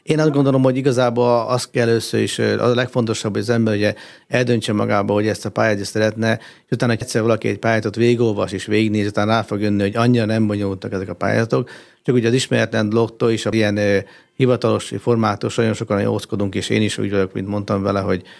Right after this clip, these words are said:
a hivatalos formát, papírokat nem mindenki szereti kezelni, és nem mindenki úgy, ö,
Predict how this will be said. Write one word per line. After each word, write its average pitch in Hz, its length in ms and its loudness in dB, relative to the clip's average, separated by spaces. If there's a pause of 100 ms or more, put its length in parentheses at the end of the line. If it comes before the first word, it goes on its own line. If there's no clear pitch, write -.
(180)
a 156 60 -10
hivatalos 127 460 2
formát, 113 300 -2
papírokat 110 420 0
nem 123 160 2
mindenki 110 400 0
szereti 104 400 -2
kezelni, 98 360 -2
és 98 120 -6
nem 101 120 0
mindenki 98 400 0
úgy, 101 220 0
ö, 98 180 0